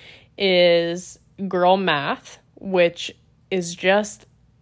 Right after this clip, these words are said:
actually <laughs> somewhat hilarious to me.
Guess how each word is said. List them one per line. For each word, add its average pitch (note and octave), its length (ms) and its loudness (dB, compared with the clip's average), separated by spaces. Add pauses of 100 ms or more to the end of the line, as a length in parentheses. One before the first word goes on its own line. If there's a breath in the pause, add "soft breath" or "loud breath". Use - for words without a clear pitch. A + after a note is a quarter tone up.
(280)
actually G#3 680 0
<laughs> - 20 -2
somewhat G#3+ 480 2
hilarious E3+ 540 2
to - 140 -8
me. D3+ 400 -8